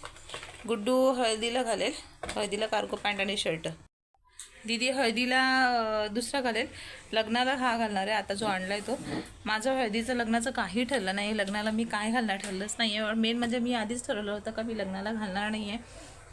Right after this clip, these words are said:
कारण, अ, मी, अ, एक रेड कलरची सगळ्यांनी बघितली असेल काठापदराची साडी माझी,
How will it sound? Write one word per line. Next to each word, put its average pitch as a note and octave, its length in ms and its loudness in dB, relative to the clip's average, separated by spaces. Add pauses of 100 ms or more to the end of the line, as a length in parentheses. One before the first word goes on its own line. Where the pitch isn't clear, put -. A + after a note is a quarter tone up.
कारण, G#3+ 320 2
अ, G#3+ 300 -2
मी, B3 420 2
अ, A3+ 360 2 (300)
एक A3 200 -4
रेड G3+ 380 2
कलरची C4 300 0
सगळ्यांनी A3+ 320 0
बघितली A#3 220 0
असेल A3+ 200 -4
काठापदराची A3+ 560 -4
साडी G#3 260 -2
माझी, G3+ 260 -4